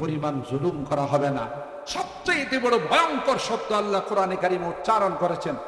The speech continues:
যারা জাতির উপর জুলুম করে, জাতিকে নিষ্পেষিত করে, জাতিকে বিভিন্নভাবে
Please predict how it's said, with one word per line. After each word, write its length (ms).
যারা 260
জাতির 380
উপর 200
জুলুম 380
করে, 160
জাতিকে 600
নিষ্পেষিত 800
করে, 220
জাতিকে 580
বিভিন্নভাবে 840